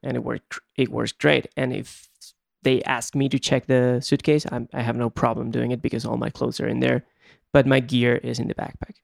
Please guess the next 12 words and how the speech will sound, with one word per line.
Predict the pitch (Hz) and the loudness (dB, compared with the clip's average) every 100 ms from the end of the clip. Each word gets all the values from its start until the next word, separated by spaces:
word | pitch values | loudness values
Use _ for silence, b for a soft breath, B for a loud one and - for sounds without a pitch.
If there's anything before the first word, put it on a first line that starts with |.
| _ | _
So | - 123 123 101 - - B B B B - | -8 -2 0 0 -4 -8 B B B B -2
I | 151 | 2
find | 185 196 - | 4 2 4
this | 190 175 | 2 2
is | 165 | 2
a | 151 - _ - | 0 0 _ -2
much | 143 - | 0 2
more | 160 147 | 2 2
convenient | 139 123 139 139 147 143 | 0 0 2 4 2 2
way | 147 147 | 2 4
to | 147 147 156 - _ - | 4 4 2 -4 _ -2
travel. | 156 143 147 147 | 2 4 2 0